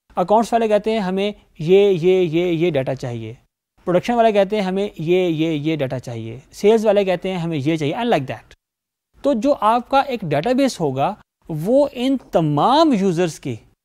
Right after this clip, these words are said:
रिक्वायरमेंट्स के मुताबिक जो है, वो डिज़ाइन किया जाएगा इस तरीके से कि हर यूजर जो है, उसकी जो रिक्वायरमेंट है, वो पूरी हो रही होंगी। इस डेफिनेशन का जो, अ, आखिरी हिस्सा मैं डिस्कस करना चाहूँगा, वो है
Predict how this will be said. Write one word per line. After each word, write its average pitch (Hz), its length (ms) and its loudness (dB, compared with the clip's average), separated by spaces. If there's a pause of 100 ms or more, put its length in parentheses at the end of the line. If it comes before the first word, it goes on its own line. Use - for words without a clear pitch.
(140)
रिक्वायरमेंट्स 180 560 2
के 202 80 -4
मुताबिक 151 420 -2
जो 170 60 -4
है, 175 60 -2
वो 165 160 -2
डिज़ाइन 147 380 -2
किया 135 180 -6
जाएगा 123 380 -10 (280)
इस - 180 0
तरीके 220 220 0
से 202 240 -4 (320)
कि 202 340 2 (400)
हर 247 200 4
यूजर 196 300 2
जो 165 100 -2
है, 170 180 2 (140)
उसकी 175 280 -6
जो 170 120 0
रिक्वायरमेंट 151 560 -2
है, 170 280 -6 (220)
वो 170 100 -2
पूरी 147 260 -2
हो 120 160 -6
रही 113 100 -10
होंगी। 107 280 -18 (3000)
इस 226 160 -2
डेफिनेशन 220 460 0
का 202 200 4
जो, 190 260 0
अ, 196 180 -6
आखिरी 156 540 -4
हिस्सा 190 260 -2
मैं 175 220 -6
डिस्कस 180 340 -8
करना 165 220 -6
चाहूँगा, 151 340 -6
वो 156 180 -4
है 151 220 -6